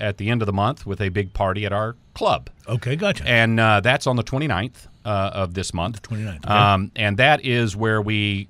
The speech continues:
Speaker 1: gather up all the cigars that have been donated through the events and, uh, the ones we collect that night, and we have a big party, and, and basically it's just a fun time for us to get together.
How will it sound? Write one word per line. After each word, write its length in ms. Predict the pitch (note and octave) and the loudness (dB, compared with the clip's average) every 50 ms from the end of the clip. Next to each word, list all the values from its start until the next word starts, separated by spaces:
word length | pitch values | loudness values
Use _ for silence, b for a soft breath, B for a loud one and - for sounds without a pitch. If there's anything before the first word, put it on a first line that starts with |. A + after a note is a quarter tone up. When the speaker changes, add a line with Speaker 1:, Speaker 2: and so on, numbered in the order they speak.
| A2 G#2+ | -10 -4
Speaker 1:
gather 340 | G#2+ A2+ A#2+ B2+ A#2+ B2 B2 | 0 2 2 4 4 4 2
up 140 | A2 - | 2 4
all 160 | A2 A#2 B2+ C3+ | 4 2 4 2
the 80 | C3+ | 2
cigars 480 | B2+ - C#3 A#2 A#2+ A#2+ A#2+ A#2+ A2 A2 | -2 -4 -2 0 2 2 2 2 0 -4
that 80 | A#2 | -6
have 80 | A2+ G#2+ | -4 -2
been 160 | A#2+ A#2 A2+ | -2 -2 0
donated 420 | G#2+ G#2 F#2+ F2+ F2 F2 F#2+ A#2 A#2+ | 0 0 0 0 0 -2 -4 -4 -6
through 140 | - G#2+ G2+ | -6 -6 -4
the 120 | A2+ B2+ | -4 -4
events 420 | A#2+ G2 F2 E2 G2+ - - - - b b b b b b b b - | -2 -2 -2 -4 -4 -6 -10 -16 -18 b b b b b b b b -2
and, 400 | G2 G#2 G#2 G#2 G#2 G2+ F2+ G#2 | 0 2 4 4 4 4 4 4
uh, 160 | G2+ G2 G2 | 4 4 4
the 80 | F#2 F#2 | 2 0
ones 260 | F#2 G2+ G2 F#2+ - | 0 0 0 0 -2
we 100 | G#2+ G2+ | -4 -4
collect 320 | - - G2 G2 F#2+ - - | -4 -2 -2 -2 -2 0 -2
that 180 | G#2+ A2+ - | -2 -2 -2
night, 340 | - D#2 D2 E2 F2+ - - - | -4 -6 -8 -8 -10 -10 -12 -12
and 340 | F#2+ F#2+ F#2+ G2 G2 G2 E2+ | -8 -6 -6 -4 -4 -4 -4
we 400 | F#2 G2 G2 G2+ G#2 G#2 G#2 G2 b b b b b b b b _ _ _ _ _ - - _ - - - _ _ _ - - | -4 -2 -2 -2 -2 -2 -4 -4 b b b b b b b b _ _ _ _ _ -20 -20 _ -20 -20 -20 _ _ _ -4 0
have 160 | G#2+ G#2+ G2+ | 0 0 2
a 60 | G2+ | 0
big 240 | F2 F#2 G#2+ G2+ - | 0 0 -2 0 0
party, 500 | - G#2+ G#2 G#2 A2 A2+ A#2+ B2 A#2+ G#2+ | 0 2 2 2 2 0 -2 -2 -2 -4
and, 280 | F#2 F#2 F2+ F2 F2+ - | -4 -4 -4 -6 -6 -4
and 240 | F#2 F2+ F2 E2 D#2 | -4 -4 -4 -2 -2
basically 540 | G2 G2+ - - G#2+ - G2+ G2+ G2 G2 | -2 -2 -2 -4 -6 -4 -2 0 2 2
it's 280 | G2 G2 - - - - | 2 0 -2 -4 -8 -8
just 280 | - G#2 G#2+ G2+ - - | -8 -8 -6 -6 -4 -6
a 40 | G2 | -4
fun 280 | - - A2 A2+ G#2+ | -2 -2 -2 -2 0
time 260 | - A2+ A2 A2 G#2 F2+ | 0 0 0 0 -2 -2
for 120 | - G#2 | -4 -4
us 100 | G#2 - | -4 -4
to 80 | - F#2+ | -4 -6
get 160 | F#2+ G2+ - | -8 -8 -8
together. 380 | G2 F#2 G2+ G2+ A2 A#2+ B2+ | -4 -2 0 0 2 0 -2